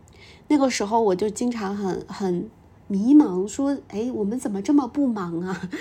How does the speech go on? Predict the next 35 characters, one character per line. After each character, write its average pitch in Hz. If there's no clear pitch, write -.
<laughs> -
我 240
们 240
的 302
工 302
作 302
节 240
奏 277
怎 226
么 202
这 262
么 277
慢 302
呢？” 180
然 220
后 277
我 196
会 269
带 311
着 233
一 208
种 180
先 269
进 269
到 208
一 202
家 208
公 208
司， 208
然 180
后 214
想 202
要 185
去 196
跟 208